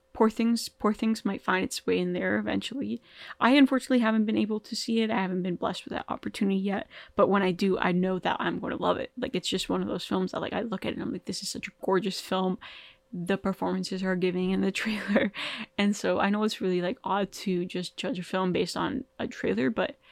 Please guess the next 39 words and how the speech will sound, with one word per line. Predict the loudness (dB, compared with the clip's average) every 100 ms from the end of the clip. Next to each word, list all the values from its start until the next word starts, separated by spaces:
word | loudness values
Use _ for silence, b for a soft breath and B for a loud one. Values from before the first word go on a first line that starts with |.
| b b b _ _ _ _ -6
I |
think | 2 2 2
it's | -2
just, | -4 -6 -10 _
it's | 0 0
just | -4 -2
something | -4 -2 -2
that | -2
I'm | -2 -4
going | -2 -4
to |
enjoy. | -4 -8 -8 -6 -8 b b b _ -2
And | 0 0
so, | 2 2 2 2 -2 -6
continuing | 0 2 2 2 2 2
on, | 0 0 -2 -6 b _ _ _ _
Christopher | -6 -6 0 2
Nolan | 2 2 0 -2
won | -2 -2
Best | -4 -6
Director | -4 -6 -2 -2 -2 -6 -18 -20 _ _ _ _ _
easily. | 8 8 8 6 8 6 4
I | 2
think | 2 0
he | -2 -4
will | 0 0 -2
sweep | -4 -4 -4
this | -8
category. | -6 -6 -4 -4 -4 -6 B B B B _ _
I | 4
don't, | 6 6 4 0 _ _ 6
I'm | 6
not | 6
really | 4 0
good | -2 -4
at, | -4 -6 -10 _ _ _ -4
at, | -2
you | 0
know, | 0 0 -2